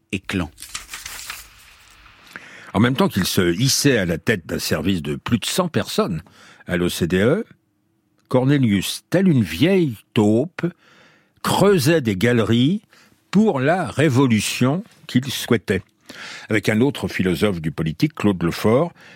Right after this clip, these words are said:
Speaker 2: il anime un petit groupe, Socialisme ou Barbarie.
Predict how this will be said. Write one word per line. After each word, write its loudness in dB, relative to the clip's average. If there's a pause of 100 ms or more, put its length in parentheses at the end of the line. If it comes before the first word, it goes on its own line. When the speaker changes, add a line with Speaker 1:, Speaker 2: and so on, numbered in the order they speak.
(160)
Speaker 2:
il 2
anime 2
un 0
petit 0
groupe, -2 (600)
Socialisme -2 (360)
ou -2
Barbarie. -2